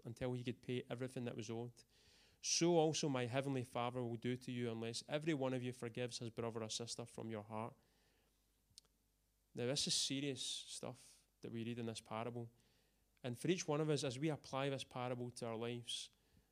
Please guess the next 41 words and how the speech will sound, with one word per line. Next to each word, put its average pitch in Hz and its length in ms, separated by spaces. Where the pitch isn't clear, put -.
let 143 120
me 165 40
just 160 180
warn 131 640
every 131 200
single 123 320
one 120 140
of 127 100
us, 120 80
including 143 320
myself, 127 500
there 135 120
is 127 120
a 127 100
very 143 320
real 165 200
possibility 131 880
that 139 160
if 131 160
you 170 160
and 190 120
I 156 140
say 151 420
that 143 200
we 131 160
love 131 220
and 131 140
follow 127 340
Jesus, 123 480
but 127 180
we 135 100
still 151 380
carry 156 400
unforgiveness 131 840
in 120 80
our 113 160
hearts, 117 580
then 135 240
we 139 140
have 127 200
not 143 360